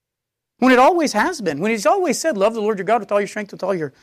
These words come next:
with all your strength, with all your might." They see our hypocrisy, and, and, and so must we. Our might is to be used for the Lord. And some of us have no might.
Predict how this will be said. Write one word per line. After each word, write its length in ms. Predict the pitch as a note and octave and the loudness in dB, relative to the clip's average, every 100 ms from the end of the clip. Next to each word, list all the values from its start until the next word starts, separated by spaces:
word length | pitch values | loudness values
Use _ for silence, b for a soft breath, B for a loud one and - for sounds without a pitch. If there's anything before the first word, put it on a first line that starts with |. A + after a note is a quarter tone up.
| b | b
with 160 | - F#3+ | 0 2
all 100 | A3+ | 2
your 140 | E3 | 0
strength, 360 | D3+ - A#3 B3+ | -4 -2 -2 -2
with 120 | - | -4
all 100 | F3+ | -4
your 160 | D#3 C#3+ b b | -4 -8 b b
might." 480 | - D#3+ G#3 B3+ - E3+ | -8 -2 0 0 -2 -2
They 260 | G#3+ D#4+ | 0 0
see 500 | C#4 - - D#4 D#4+ | -2 -2 -2 -2 -2
our 180 | B3+ F#3+ | -2 -2
hypocrisy, 800 | D#3+ D3 C#4 E4+ - F#3+ - D3+ | -4 -8 -6 -6 -8 -14 -10 -10
and, 120 | D3+ - | -10 -12
and, 180 | F3 B3 | -14 -10
and 140 | F3+ E3+ | -8 -6
so 240 | - D4+ | -2 -2
must 260 | D4 G3 - | 0 -2 -4
we. 240 | C4+ D4 B B B | -4 -4 B B B
Our 340 | - C4 E4+ | 2 4 4
might 640 | D4 A#3 B3+ F4+ C4 B3+ - _ _ _ - | 4 2 4 4 2 0 -12 _ _ _ -2
is 180 | C4+ - | 0 2
to 100 | C4+ | 2
be 100 | B3 | 4
used 580 | G#3+ C#4 E4+ D4 F#3+ - b | 6 6 8 6 2 -6 b
for 300 | - D#4+ D#4+ | -2 2 4
the 120 | C4 | 4
Lord. 540 | A3 A#3+ G4 C#4 G3 E3+ _ _ _ _ _ _ - | 4 4 6 4 2 -6 _ _ _ _ _ _ -4
And 140 | B3 A#3 | -2 2
some 220 | F4 F#4+ | 2 4
of 80 | D4+ | 2
us 140 | C#4 | 2
have 280 | B3 C#4 G#3+ | 2 2 4
no 300 | A#3+ D#4+ F4+ | 4 4 4
might. 540 | D4+ E4 E4 A#3+ - | 4 4 2 -2 -12